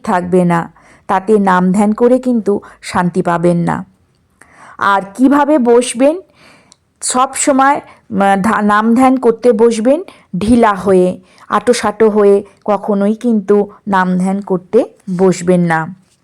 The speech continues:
আর সারাদিনে কতক্ষণ নাম ধ্যান করবেন? অন্তত পাঁচ মিনিট আপনারা ঠাকুরের ফটোর সামনে বসে ঠাকুরের দিকে একভাবে তাকিয়ে বা চোখ বন্ধ করে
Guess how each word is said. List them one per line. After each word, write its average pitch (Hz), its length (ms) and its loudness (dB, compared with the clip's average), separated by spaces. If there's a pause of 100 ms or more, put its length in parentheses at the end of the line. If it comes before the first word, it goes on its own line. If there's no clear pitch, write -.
(300)
আর 196 140 -2
সারাদিনে 214 800 -2 (240)
কতক্ষণ 226 560 0
নাম 226 300 2
ধ্যান 233 220 0
করবেন? 233 440 0 (360)
অন্তত 208 420 0 (180)
পাঁচ 214 380 -2
মিনিট 220 420 0
আপনারা 202 560 0 (340)
ঠাকুরের 247 540 0 (100)
ফটোর 202 300 0
সামনে 220 480 0
বসে 202 480 0
ঠাকুরের 208 580 0
দিকে 196 520 0 (400)
একভাবে 208 960 0 (260)
তাকিয়ে 196 720 0 (160)
বা 208 400 -2 (160)
চোখ 208 420 0
বন্ধ 202 340 2
করে 202 400 0